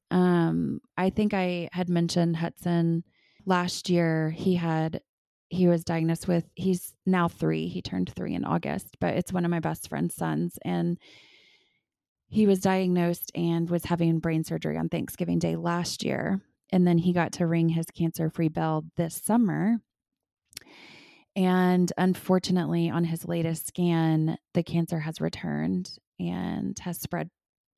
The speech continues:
pretty quickly on his brain and spine.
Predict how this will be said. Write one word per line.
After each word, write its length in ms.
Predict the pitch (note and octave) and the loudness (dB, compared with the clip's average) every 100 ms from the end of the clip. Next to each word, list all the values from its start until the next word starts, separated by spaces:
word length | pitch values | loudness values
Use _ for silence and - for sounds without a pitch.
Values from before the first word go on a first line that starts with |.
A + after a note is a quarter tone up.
| _ _ _ _ | _ _ _ _
pretty 180 | F3+ E3+ | -8 -8
quickly 680 | - F3 - E3+ E3 F#3+ - | -6 -6 -2 -2 -2 -2 -4
on 280 | - F3 F3 | -6 -2 -2
his 220 | E3 E3 | -2 -4
brain 380 | - E3 E3 D#3+ | -6 -2 0 0
and 180 | - D#3+ | 0 -4
spine. 560 | - E3+ E3 F3+ A#3+ | -4 -4 0 2 0